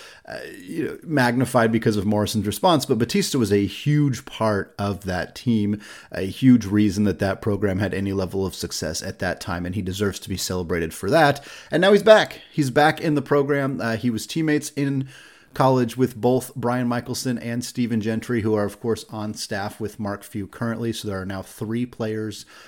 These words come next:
from that roster that are now coaching at Gonzaga. That's very, very cool continuity to see in the program. Uh, certainly, Gonzaga is not the only program that has former players come back to join as coaches, but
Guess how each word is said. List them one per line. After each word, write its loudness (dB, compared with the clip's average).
from 2
that 0
roster -2
that 0
are -2
now -4
coaching -4
at -10
Gonzaga. -6
That's -8
very, -2
very -2
cool -4
continuity -6
to -10
see -6
in -10
the -10
program. -6
Uh, -6
certainly, 0
Gonzaga 0
is -4
not -2
the 2
only -2
program 0
that -4
has -4
former -2
players -2
come -4
back -6
to -4
join -2
as -8
coaches, -2
but -8